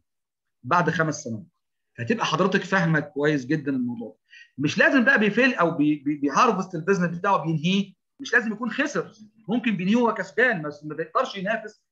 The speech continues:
ولا يكمل في السوق، أوكي؟ فلازم يكون الأول حضرتك أهم حاجة يكون في نيد، يكون عندك كومبيتيتيف أدفانتج،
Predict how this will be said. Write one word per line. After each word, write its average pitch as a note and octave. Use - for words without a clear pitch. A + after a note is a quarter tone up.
ولا D3
يكمل G3+
في F3
السوق، -
أوكي؟ A#3
فلازم A#3+
يكون A#3+
الأول D#3
حضرتك C#3
أهم A3+
حاجة G#3
يكون F#3
في F3
نيد، A3
يكون D#3+
عندك A3
كومبيتيتيف G3
أدفانتج، F3